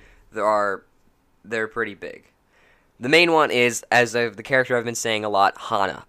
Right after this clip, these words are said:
I hated the character of Hana. She was just there, in my opinion, for fan service, but they had to fit her into the story somehow.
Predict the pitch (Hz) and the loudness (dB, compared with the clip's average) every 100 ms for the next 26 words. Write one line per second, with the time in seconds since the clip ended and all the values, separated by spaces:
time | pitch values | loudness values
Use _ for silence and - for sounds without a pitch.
0 | - 123 143 151 - - - 104 110 113 | 4 6 6 2 -4 -14 -14 -8 -6 -6
1 | 101 - 98 95 90 87 - - 92 - | -8 -6 -6 -6 -10 -14 -10 -6 -6 -6
2 | 82 76 - _ _ _ _ _ _ _ | -12 -12 -20 _ _ _ _ _ _ _
3 | - 127 151 139 135 120 113 113 117 135 | -12 -8 -2 0 0 -2 -8 -10 0 2
4 | 147 - - 117 117 117 98 107 107 107 | 2 -2 -2 2 4 4 2 0 -2 -2
5 | 117 104 104 104 _ _ _ _ _ - | -6 -6 -6 -8 _ _ _ _ _ -6
6 | 113 - 98 90 - 90 87 87 - 117 | -6 0 0 0 -4 -6 -6 -8 -4 0
7 | 113 117 127 135 - - 120 123 - 110 | 0 4 4 2 -4 0 4 4 4 0
8 | 107 87 95 87 - - 107 98 87 - | -2 -8 -10 -6 -6 -2 -2 -2 -4 -10
9 | - - - | -12 -16 -16